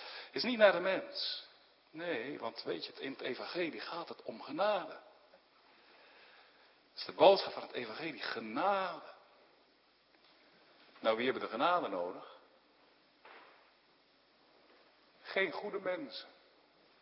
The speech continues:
Goede mensen hebben geen genade nodig. Die krijgen loon. Maar wie hebben er wel genade nodig?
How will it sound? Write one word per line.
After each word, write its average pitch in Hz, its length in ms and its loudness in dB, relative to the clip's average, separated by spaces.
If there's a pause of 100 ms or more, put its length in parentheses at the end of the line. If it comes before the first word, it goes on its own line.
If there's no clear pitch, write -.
(320)
Goede 170 220 -4
mensen 170 280 2
hebben 110 180 -2
geen 131 140 0
genade 214 360 4
nodig. 208 440 -4 (380)
Die 127 100 -8
krijgen 107 280 -4
loon. 202 380 8 (1080)
Maar 123 120 -2
wie 185 80 0
hebben 175 200 6
er 151 80 2
wel 214 220 12
genade 156 480 2
nodig? - 580 -4